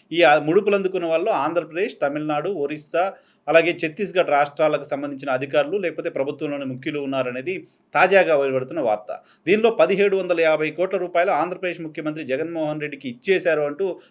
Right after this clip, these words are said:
ఆంధ్రప్రదేశ్లో తెలుగుదేశం పార్టీ మీడియా తేల్చేసి, దోషిగా జగన్మోహన్ రెడ్డి గారిని ఒక ట్యాగ్ వేసేసింది. ఆయన దోషి అంటూ ఒక ట్యాగ్ వేసేసింది. So, ఇక్కడ కొన్ని ప్రశ్నలకు తెలుగుదేశం పార్టీ మీడియా ఆన్సర్ చేయాల్సిన అవసరం ఉంది. ఎందుకంటే, తెలుగుదేశం పార్టీ మీడియాకి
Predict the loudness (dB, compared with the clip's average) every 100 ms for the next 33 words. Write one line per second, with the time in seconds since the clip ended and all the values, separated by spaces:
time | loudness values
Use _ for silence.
0 | -2 0 0 -2 -4 -4 -4 -2 -4 -4
1 | -4 -2 0 0 -2 -6 -4 -4 -2 -6
2 | -4 -8 -8 -10 -10 -4 -4 -4 -4 -4
3 | -4 -6 -4 -4 -4 -8 -10 _ -8 2
4 | 4 4 0 -8 _ _ -2 6 6 6
5 | 2 -2 -4 0 2 2 0 2 2 0
6 | -6 -6 -4 -4 -4 0 0 0 -6 -10
7 | -18 -20 _ _ _ 4 4 4 2 2
8 | -2 -2 -2 -2 -4 -2 -4 -4 -2 -2
9 | -4 _ _ _ -2 4 4 4 2 2
10 | 2 -2 -2 0 4 4 2 -4 -4 0
11 | 0 -2 -12 -12 -16 -14 -14 -16 _ -6
12 | 0 2 4 4 2 -4 _ _ _ -2
13 | 4 4 4 6 6 4 2 -2 0 4
14 | 2 2 -8